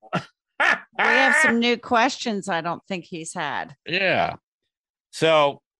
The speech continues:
Speaker 1: <clears throat>
Speaker 3: Uh-oh.
Speaker 1: oh,
Speaker 2: Hmm.
Speaker 1: come on. It'll be, it'll all be
Speaker 3: No,
Speaker 1: good.
Speaker 3: no questions about marriage?
Speaker 1: No.
Speaker 2: Nope.
Speaker 1: No, no, no. Okay.
Speaker 2: <laughs>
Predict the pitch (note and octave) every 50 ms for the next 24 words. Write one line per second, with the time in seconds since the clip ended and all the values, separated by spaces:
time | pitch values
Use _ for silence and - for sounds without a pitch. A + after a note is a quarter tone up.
0 | _ _ - - - - - - G#2+ G2+ - _ _ _ _ _ _ _ _ _
1 | - - A#2+ - F#2+ F#2+ G2+ - - _ _ _ _ _ _ _ _ _ _ _
2 | A#2 A#2+ A#2+ B2 B3+ C4 C4+ - - - - - - - _ - F#2+ G2 G#2 G2+
3 | F2 E2+ D2+ - F2 G2 G2+ G2 F2 E2 E2+ F2 B2 C3 - - D#3 F3 E3+ -
4 | F#3+ F#3+ F3+ - - G3 F#3 D#3 D3+ C3+ D3 C#3+ D3 C3 B2+ B2+ B2+ B2+ B2+ C3
5 | C3 C#3 C#3 C#3 - - - _ _ _ _ _ _ _ _ _ _ B2+ A#2 G#2+
6 | G#2+ G#2 G#2 G#3 G#3 A3 G#3 - _ _ _ _ _ _ _ F#2+ G2+ G2 G2 G2
7 | G#2 G#2+ - _ _ - F#2 E2+ E2+ E2+ F2 - - _ _ _ _ - - -
8 | - - - - _ - G#2 F#2 F2 F2 F2 - _ - - A2+ A#2+ B2 F#4+ -
9 | A2 G2 F#2 F2 - A#3 - -